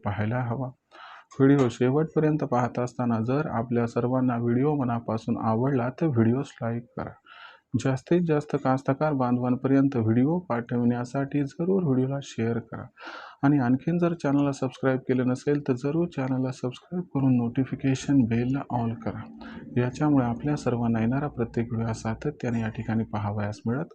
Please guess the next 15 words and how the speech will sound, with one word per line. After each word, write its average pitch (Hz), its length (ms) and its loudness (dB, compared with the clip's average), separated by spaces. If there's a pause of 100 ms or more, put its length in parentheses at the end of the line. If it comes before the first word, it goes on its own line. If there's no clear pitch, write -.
(140)
राहतो. 107 420 -8 (2000)
तर 151 140 2
मित्रांनो, 131 520 2
आपल्या 131 400 0
सर्वांसाठी 123 840 -2
सध्याच्या 127 680 -2
घडीचा 117 480 -2
हा 113 180 -2
सर्वात 113 680 -4
महत्त्वाचा 113 760 -6
सल्ला - 360 -14 (540)
की 131 200 6
या 143 240 0 (140)
तारखेनंतरच 123 920 0
करा 117 240 -2